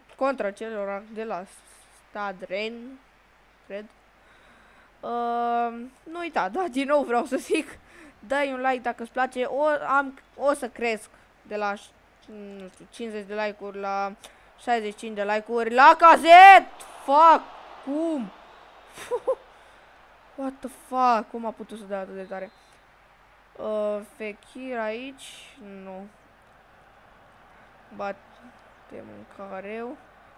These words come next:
Grenier, Jale, Jaleu, l-avem pe Jale. Un jucător foarte bun.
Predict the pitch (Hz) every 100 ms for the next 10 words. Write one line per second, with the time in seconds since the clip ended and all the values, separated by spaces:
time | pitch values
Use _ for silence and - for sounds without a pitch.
0 | - 208 202 196 208 226 233 233 226 220
1 | 214 214 214 240 262 277 269 240 208 202
2 | 269 233 226 254 220 208 202 233 202 -
3 | - - - 208 208 208 214 214 202 202
4 | 214